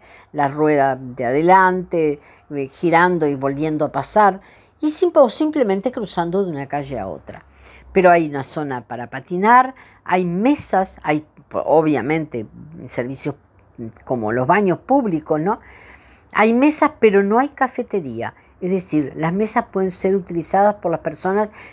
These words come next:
que quieran llevar el ele-, el elemento, pero realmente hay una especie de escenario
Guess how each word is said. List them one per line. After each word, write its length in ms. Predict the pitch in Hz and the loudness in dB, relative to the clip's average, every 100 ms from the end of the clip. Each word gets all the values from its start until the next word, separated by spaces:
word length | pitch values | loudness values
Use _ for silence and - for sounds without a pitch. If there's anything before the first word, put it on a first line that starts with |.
| _ - | _ -2
que 180 | 190 180 | -2 0
quieran 420 | 208 202 226 220 | 2 4 4 2
llevar 480 | 185 175 175 208 - _ _ - | 0 4 4 2 -8 _ _ -8
el 160 | 180 | -2
ele-, 380 | 180 156 151 110 | 0 0 -4 -6
el 160 | 147 147 | -6 -4
elemento, 680 | 151 147 143 139 131 - - | -2 -2 -2 -4 -6 -8 -4
pero 240 | 190 196 | 0 0
realmente 840 | 196 247 269 208 170 165 143 135 | 0 0 0 0 -2 -2 -4 -4
hay 200 | 135 160 | -2 0
una 380 | 139 113 107 98 | -2 -6 -10 -12
especie 400 | 110 - 147 127 | -12 -10 -8 -6
de 60 | 123 | -4
escenario 640 | 131 208 233 240 262 | -4 0 2 2 2